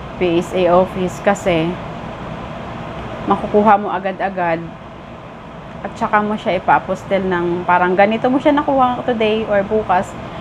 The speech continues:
ipapa-apostel mo na siya, mas maganda. Kasi after ko na kumuha ng P S A ko, dumiretso agad ako sa,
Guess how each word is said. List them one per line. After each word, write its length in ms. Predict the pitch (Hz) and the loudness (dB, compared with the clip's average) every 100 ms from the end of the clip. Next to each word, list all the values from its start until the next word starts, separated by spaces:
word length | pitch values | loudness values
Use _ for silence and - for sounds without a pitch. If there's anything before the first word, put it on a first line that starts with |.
| - 180 | -8 0
ipapa-apostel 800 | 196 190 131 - 190 - 185 | 2 4 2 0 -2 -2 -2
mo 160 | 185 175 | 0 0
na 100 | 175 170 | -2 -4
siya, 180 | 170 | -2
mas 140 | 170 170 185 | -2 -2 -2
maganda. 500 | 165 165 170 151 165 - - - - - - - - | 0 0 0 0 -4 -6 -12 -12 -12 -10 -10 -10 -2
Kasi 300 | 226 262 240 | 0 4 4
after 480 | 226 220 214 233 226 | 6 2 0 0 0
ko 160 | 220 233 | 2 2
na 400 | 220 220 214 214 214 | 2 2 2 2 0
kumuha 400 | 214 214 214 208 | 0 0 0 0
ng 160 | 208 | -2
P 220 | 208 170 196 | -2 -2 -2
S 100 | 190 | -2
A 80 | 196 | 0
ko, 100 | 226 220 - 190 | 0 -2 -6 -2
dumiretso 480 | 202 196 190 190 - | 2 4 4 2 2
agad 300 | 175 190 190 | 4 4 2
ako 160 | 190 185 | 2 0
sa, 380 | 202 185 175 | 2 4 4